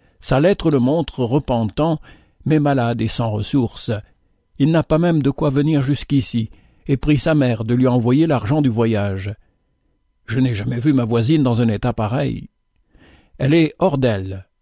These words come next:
Elle n'a pas les quinze francs nécessaires, et le mont de piété est fermé aujourd'hui. Pauvre femme. J'ai bien là justement quinze francs économisés sur mes dernières semaines, mais c'est de l'argent sacré. Ce jour t'appartient,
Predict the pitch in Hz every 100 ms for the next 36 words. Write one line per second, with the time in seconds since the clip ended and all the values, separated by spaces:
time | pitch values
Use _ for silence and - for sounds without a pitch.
0 | _ _ - 143 156 - 139 117 175 170
1 | 120 117 107 107 - 120 - 147 151 160
2 | 139 - - - _ _ 143 160 175 180
3 | 165 - 156 143 175 135 139 143 151 139
4 | 127 101 95 92 - _ _ _ _ _
5 | 120 117 117 - 110 104 98 170 - _
6 | _ _ _ _ _ _ _ _ 120 151
7 | 165 165 151 156 131 139 - 147 143 -
8 | 131 117 - - 202 190 - 139 131 143
9 | 135 127 117 143 - 127 110 113 107 104
10 | 107 107 - 135 135 165 151 135 - -
11 | _ _ _ _ - 123 110 - 131 123
12 | 107 92 107 90 110 - 180 156 - _
13 | _ _ _ - 156 165 - 131 139 -
14 | -